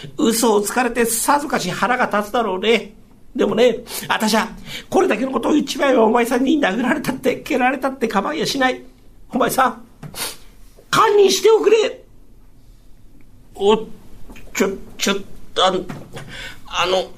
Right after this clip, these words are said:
お手をお上げくださいやし。<laughs>おか、おめえは偉えな。そら確かにその通りだい。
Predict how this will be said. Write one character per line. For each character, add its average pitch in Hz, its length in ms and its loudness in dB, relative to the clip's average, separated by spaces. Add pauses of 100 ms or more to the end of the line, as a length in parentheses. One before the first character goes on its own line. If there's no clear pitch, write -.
(580)
お 180 140 2
手 220 200 4
を 208 140 4
お 165 80 0
上 190 140 4
げ 180 100 0
く 185 80 -4
だ 175 120 0
さ 151 100 -2
い 160 40 -2
や 147 80 0
し。 - 360 -2 (2500)
<laughs> - 1500 -4
お - 100 0
か、 170 300 2 (920)
お 151 180 2
め 156 200 2
え 156 40 0
は 151 180 2
偉 165 260 2
え 320 140 4
な。 320 560 4 (880)
そ 247 380 -6
ら 240 180 -2
確 214 280 -2
か 220 80 -2
に 220 100 -4
そ - 140 -2
の 247 120 0
通 262 260 4
り 330 40 -4
だ 214 200 2
い。 - 60 -2